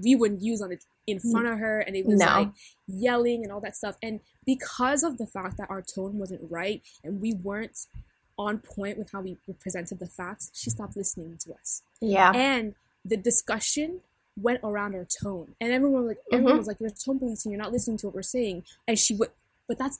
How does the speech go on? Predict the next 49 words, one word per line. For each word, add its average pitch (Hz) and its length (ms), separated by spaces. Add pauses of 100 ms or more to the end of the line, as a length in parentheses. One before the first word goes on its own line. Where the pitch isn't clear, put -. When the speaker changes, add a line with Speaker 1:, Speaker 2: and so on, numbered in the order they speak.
Speaker 1:
that's - 220
the 233 100
strategy. 190 540
We 262 180
have 302 160
to - 120
understand 220 420
that - 100
sometimes 247 420 (300)
we 254 180
are 285 100
not 202 400
in 196 100
positions 185 380
of 180 140
power. - 400 (340)
And 233 200
thus, 277 260 (160)
unfortunately, 269 960
we 196 200
have 185 220
to - 100
watch 175 240
our 175 60
tone. 165 360 (340)
I 196 120
hate 196 280
Speaker 2:
Mm-hmm. 247 120
Speaker 1:
it. - 140 (120)
I 214 60
don't 202 120
wanna 180 160
do 190 200
it. 185 120
Sometimes 220 520
I 214 60
wanna 202 200
use 180 220
the 175 100
foulest 247 640
language 247 300
in 240 80
the 247 80
book. 185 280 (380)
But 214 460 (1500)
is 220 180
that 190 220
gonna 185 200
work? 175 380